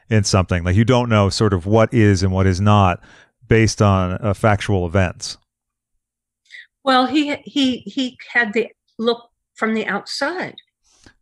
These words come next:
Speaker 2: that I didn't have, right?
Speaker 1: Sure. A proper
Speaker 2: So
Speaker 1: alien. I mean, from Russia.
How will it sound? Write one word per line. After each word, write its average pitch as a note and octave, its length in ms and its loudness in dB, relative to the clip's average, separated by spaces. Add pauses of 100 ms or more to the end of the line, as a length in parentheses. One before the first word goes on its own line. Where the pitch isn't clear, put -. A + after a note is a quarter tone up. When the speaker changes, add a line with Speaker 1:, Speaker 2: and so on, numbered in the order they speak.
(120)
Speaker 2:
that G3+ 140 0
I G3+ 160 2
didn't A3 220 2
have, C4 600 0
right? G3 360 -4 (120)
Speaker 1:
Sure. D3 460 2 (200)
A A#2+ 80 0
proper E3 320 4
Speaker 2:
So C#3+ 40 4
Speaker 1:
alien. D3 420 2 (120)
I B2+ 100 2
mean, B2+ 140 0
from C#3 260 0
Russia. A#2 420 2